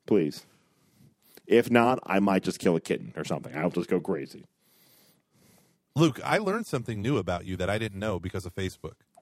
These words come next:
Speaker 1: What?
Speaker 2: I, I learned that you had, that you have currently a Google alert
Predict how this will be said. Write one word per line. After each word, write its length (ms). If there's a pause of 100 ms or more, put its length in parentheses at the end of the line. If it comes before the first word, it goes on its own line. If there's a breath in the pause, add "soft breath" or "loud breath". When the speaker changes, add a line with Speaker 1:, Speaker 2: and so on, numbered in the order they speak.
Speaker 1:
What? 300 (840)
Speaker 2:
I, 200 (100)
I 120
learned 340
that 160
you 320
had, 560 (560)
that 160
you 140
have 420
currently 680
a 140
Google 560
alert 360